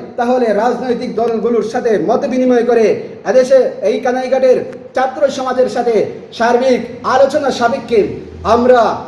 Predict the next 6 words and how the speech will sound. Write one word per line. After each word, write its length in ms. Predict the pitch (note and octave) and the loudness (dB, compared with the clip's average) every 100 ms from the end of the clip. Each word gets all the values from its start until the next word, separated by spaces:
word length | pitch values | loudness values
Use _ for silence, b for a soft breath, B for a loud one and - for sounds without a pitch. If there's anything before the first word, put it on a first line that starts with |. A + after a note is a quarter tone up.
| - F#3+ | -10 -4
আগামী 320 | A#3+ A#3+ A#3+ | 0 0 -2
এগারো 460 | G3 A3+ C4 C4 | -2 0 2 2
এপ্রিল 680 | A#3 A#3+ - A3+ F3+ - - | 2 0 0 0 0 -2 -12
সাংবাদিক 560 | - B3 A#3+ A3 A#3 - | -6 -2 0 0 -2 -6
সম্মেলনের 560 | A3+ A#3+ A#3+ A#3+ A#3 | -2 0 0 2 2
মাধ্যমে 600 | A3+ B3+ A#3+ A#3+ F#3+ - | 2 0 2 2 2 0